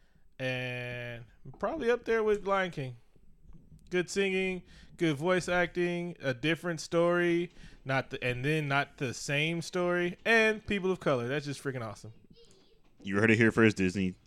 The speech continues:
Speaker 2: Your best movies have people of color in them.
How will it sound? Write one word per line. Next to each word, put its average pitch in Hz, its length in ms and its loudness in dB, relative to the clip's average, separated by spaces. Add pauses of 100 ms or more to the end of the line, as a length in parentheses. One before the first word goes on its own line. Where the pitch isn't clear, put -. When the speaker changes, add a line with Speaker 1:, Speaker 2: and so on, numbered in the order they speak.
(340)
Speaker 2:
Your 95 340 6
best 95 360 4
movies 101 380 6
have 78 340 2
people 107 400 0
of 120 140 0
color 67 380 -4
in 71 120 -6
them. 69 240 -6